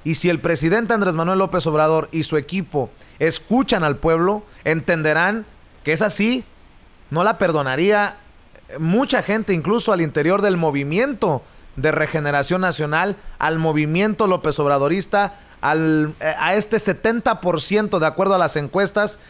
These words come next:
que respalda al presidente Andrés Manuel López Obrador. No al Güero Velasco, quedó clarísimo en redes sociales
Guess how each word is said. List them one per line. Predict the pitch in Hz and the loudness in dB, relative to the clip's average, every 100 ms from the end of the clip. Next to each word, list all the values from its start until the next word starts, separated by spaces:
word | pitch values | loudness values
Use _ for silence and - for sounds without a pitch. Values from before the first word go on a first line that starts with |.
| - | -14
que | - 160 | -2 0
respalda | 156 - 185 214 214 | 0 -2 0 2 2
al | 175 | 0
presidente | 151 135 160 180 | -2 0 -2 0
Andrés | 175 151 | 0 0
Manuel | 139 151 170 | 0 0 0
López | 165 156 | 0 -2
Obrador. | 139 139 143 139 - - - | 0 0 0 -2 -8 -20 -8
No | 156 180 240 | 0 4 6
al | 262 208 | 6 4
Güero | 214 226 | 4 4
Velasco, | 185 185 220 240 233 | 4 2 2 -2 0
quedó | 165 196 220 - | 2 2 0 -2
clarísimo | 196 190 196 254 208 262 262 269 - - - | 0 2 2 0 0 -2 0 -2 -4 -12 -2
en | 170 170 | 0 2
redes | 214 214 214 - | 2 2 0 -4
sociales | 139 165 147 185 208 247 254 | -6 -4 -2 0 2 2 -2